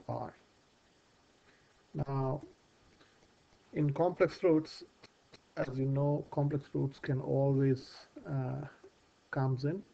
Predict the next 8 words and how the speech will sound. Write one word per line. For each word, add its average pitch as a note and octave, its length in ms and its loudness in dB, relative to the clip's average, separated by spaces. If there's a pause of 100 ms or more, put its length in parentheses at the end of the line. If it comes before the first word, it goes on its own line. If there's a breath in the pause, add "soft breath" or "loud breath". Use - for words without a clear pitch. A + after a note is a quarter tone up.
(120)
pairs. C3 360 2 (1000 soft breath)
So - 80 0
if C3+ 140 0
you, D3+ 160 0
if D3 160 2 (120)
one F3+ 240 2
root E3 340 2
is D#3 260 2